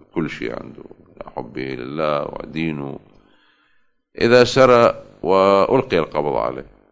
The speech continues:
شو بس، كيف بصير يفكر ساعتها؟ بيكتشف إنه كل الأفكار كانت وهم باطل. بصير بده يتبرأ من أي لحظة كان عم بفكر فيها بطريقة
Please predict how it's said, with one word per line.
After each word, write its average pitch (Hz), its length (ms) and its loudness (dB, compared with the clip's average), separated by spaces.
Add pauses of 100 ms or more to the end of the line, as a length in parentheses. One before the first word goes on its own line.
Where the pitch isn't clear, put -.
(380)
شو - 140 -4
بس، 104 120 -2
كيف - 180 -6
بصير 82 260 -6
يفكر 71 380 -10
ساعتها؟ - 460 -14 (280)
بيكتشف - 520 -8
إنه 85 260 -6 (140)
كل 156 160 -2
الأفكار - 480 -2
كانت 101 380 -2
وهم 85 300 -4
باطل. 107 320 -6 (1900)
بصير 127 260 0
بده 113 260 2
يتبرأ 139 600 6
من 120 200 -2
أي 147 240 4
لحظة 120 600 4
كان 107 240 0
عم 95 160 2
بفكر 95 420 -6
فيها 98 300 -4
بطريقة 85 680 -4